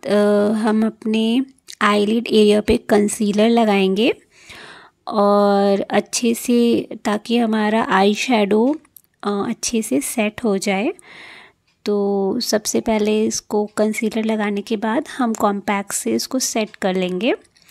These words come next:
और थोड़ा सा अपने आईब्रोज के पास भी, अ, कंसीलर लगाएंगे ताकि नीट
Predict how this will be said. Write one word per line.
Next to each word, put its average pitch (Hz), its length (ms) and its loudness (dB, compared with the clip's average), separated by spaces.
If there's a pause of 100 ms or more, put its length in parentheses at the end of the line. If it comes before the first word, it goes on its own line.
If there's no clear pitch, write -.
(640)
और 202 600 0 (680)
थोड़ा 254 340 6
सा 254 260 2
अपने 220 360 0
आईब्रोज 208 500 4
के - 160 0
पास 208 480 0
भी, 233 160 2
अ, - 60 -4 (1600)
कंसीलर 226 480 -2
लगाएंगे 220 680 2 (200)
ताकि - 280 -4
नीट 247 540 0